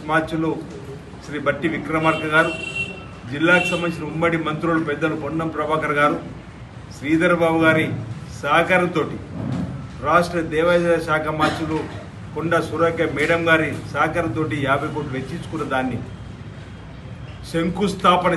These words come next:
చేస్తూ ఆలయ విస్తరణ చేపట్టే కార్యక్రమం. ఇక్కడ ఒక మాట రాజన్న భక్తులకు, ప్రజలకు మీ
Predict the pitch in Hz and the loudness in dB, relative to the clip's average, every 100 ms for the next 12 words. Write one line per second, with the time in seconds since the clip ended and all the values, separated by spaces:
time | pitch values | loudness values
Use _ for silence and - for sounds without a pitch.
0 | - 156 160 - 196 196 - - - - | 0 0 0 -2 -4 -4 -8 -12 -14 -14
1 | - - - 160 175 190 156 165 - 202 | -14 -14 -2 4 6 4 2 -2 0 0
2 | 180 175 165 160 156 156 143 139 131 117 | 2 0 0 -2 -2 -4 -2 -2 -2 -6
3 | 104 - - - - - - - - 175 | -8 -12 -14 -16 -16 -18 -16 -12 -2 0
4 | 165 165 160 175 175 156 160 175 165 156 | 2 4 6 6 6 4 4 2 -2 -2
5 | 175 165 165 160 147 160 151 147 | -4 -4 -4 -4 -2 0 -2 -4